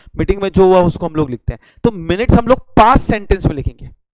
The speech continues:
क्यों past sentence में लिखेंगे, Past tense में क्यों लिखेंगे हम लोग? क्योंकि मी-, meeting हो चुकी है, Meeting हो चुकी है, उसका summary हम लोग लिख रहे हैं,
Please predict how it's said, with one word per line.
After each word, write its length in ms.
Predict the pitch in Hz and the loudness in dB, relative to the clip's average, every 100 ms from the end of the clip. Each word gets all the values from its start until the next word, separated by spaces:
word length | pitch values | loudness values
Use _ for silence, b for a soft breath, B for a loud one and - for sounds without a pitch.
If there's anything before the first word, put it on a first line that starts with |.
| _ _ | _ _
क्यों 120 | 233 | 0
past 280 | - 202 202 | 2 0 -2
sentence 400 | - 196 190 180 | -8 -8 -6 -6
में 80 | 185 | -8
लिखेंगे, 180 | 175 196 | -8 -4
Past 300 | 180 185 - | -2 0 -2
tense 200 | 202 - | -4 -6
में 100 | 202 | -6
क्यों 140 | 190 | -8
लिखेंगे 260 | 170 170 175 | -8 -12 -14
हम 100 | 156 | -6
लोग? 180 | 196 b b b | -8 b b b
क्योंकि 160 | - 190 | -14 -12
मी-, 200 | 180 160 _ - | -10 -12 _ -20
meeting 360 | - 156 226 | -14 -8 -4
हो 180 | 160 185 | 0 2
चुकी 320 | - 180 - | 0 -4 -10
है, 200 | 113 - - _ _ - | -16 -18 -20 _ _ -12
Meeting 240 | 156 208 | -10 -2
हो 120 | 170 185 | 0 0
चुकी 220 | 196 233 | 0 -2
है, 60 | |
उसका 260 | 233 196 208 | 0 0 -2
summary 340 | - 151 147 | -4 -4 -6
हम 140 | 143 120 | -6 -8
लोग 140 | 120 | -8
लिख 140 | 113 - | -10 -14
रहे 80 | |
हैं, 240 | - _ | -20 _